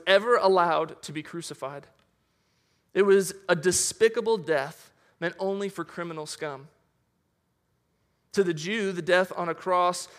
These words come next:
was seen as hanging, which was detestable according to the Mosaic law.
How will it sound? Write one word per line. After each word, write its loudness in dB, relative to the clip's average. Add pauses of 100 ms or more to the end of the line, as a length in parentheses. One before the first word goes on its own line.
(140)
was 0
seen -4
as -2
hanging, -6
which -12
was -6
detestable -4
according -6
to -12
the -10
Mosaic -2
law. -6